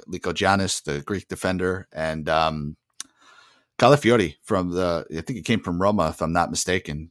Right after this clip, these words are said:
These guys have been awesome in the back. So, uh, they're not giving up a lot of goals. And that, that really is the difference between, you know, last year and this year. I think only ten goals given up through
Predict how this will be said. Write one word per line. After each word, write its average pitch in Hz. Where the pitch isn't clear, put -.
These 95
guys 92
have 80
been 78
awesome 95
in 90
the 80
back. 107
So, 85
uh, 78
they're 90
not 143
giving 147
up 139
a -
lot 127
of 104
goals. 110
And 82
that, 95
that 95
really 95
is 85
the 92
difference 113
between, 87
you 107
know, 87
last 92
year 90
and 80
this 95
year. 71
I 76
think 90
only 90
ten 95
goals 87
given 82
up 87
through 80